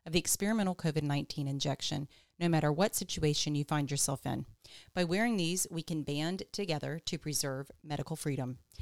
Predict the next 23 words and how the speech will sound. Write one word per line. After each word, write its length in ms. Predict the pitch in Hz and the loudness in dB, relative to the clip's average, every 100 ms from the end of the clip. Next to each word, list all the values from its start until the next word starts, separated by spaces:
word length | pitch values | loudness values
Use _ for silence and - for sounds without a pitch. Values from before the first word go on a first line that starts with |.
| - - | -14 -2
Get 180 | 180 - | 0 2
yours 140 | 160 | 0
today 420 | - 160 156 180 - | 0 0 0 0 0
at 160 | 160 | -2
w 240 | - 151 143 | 0 0 0
w 240 | 151 139 | 0 0
w 440 | 139 143 156 254 294 | 0 -2 -2 -4 0
dot 180 | 151 - | 0 0
never 280 | 147 170 | 0 0
bands 400 | 208 160 139 147 | 2 2 2 -2
dot 220 | - 135 - | -2 -2 0
shop. 400 | - 131 - - - _ - - | 0 -2 -6 -14 -20 _ -20 -6
It 80 | 202 | 0
is 100 | 196 | 2
also 260 | 190 185 202 | 4 2 2
brought 220 | 185 180 | 0 0
to 80 | 214 | -2
you 80 | 202 | 0
by 140 | 165 | 0
the 100 | 190 | 0
Move 200 | 180 160 | 0 -2
Forth 280 | - 185 - | -4 -6 -4
brand. 460 | 147 139 143 240 | -4 -2 -2 -4